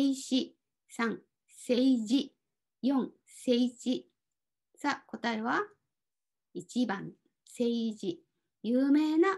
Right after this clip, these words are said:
政治家だ。二番、昨日し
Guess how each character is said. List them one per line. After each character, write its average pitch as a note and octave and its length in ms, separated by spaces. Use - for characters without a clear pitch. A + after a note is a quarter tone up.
政 B3 480
治 C4 160
家 A3+ 220
だ。 A3 200
二 B3 140
番、 F#3+ 200
昨 D#4+ 120
日 E4+ 100
し - 220